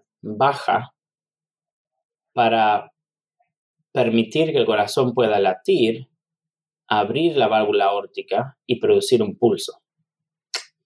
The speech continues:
Entonces, es, eh, por ejemplo, el, el HARM A three anda cinco mil novecientas revoluciones por minuto, pero baja,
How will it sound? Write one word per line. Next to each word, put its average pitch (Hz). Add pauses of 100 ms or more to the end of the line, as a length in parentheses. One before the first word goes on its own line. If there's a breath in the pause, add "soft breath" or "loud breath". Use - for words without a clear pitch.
(460 soft breath)
Entonces, 107
es, - (140)
eh, 101
por 101
ejemplo, 107
el, 95
el 98
HARM 113
A 104 (140)
three 131 (280)
anda 98 (240)
cinco 117
mil 117
novecientas 113
revoluciones 107
por 101
minuto, 160 (500)
pero 113
baja, 127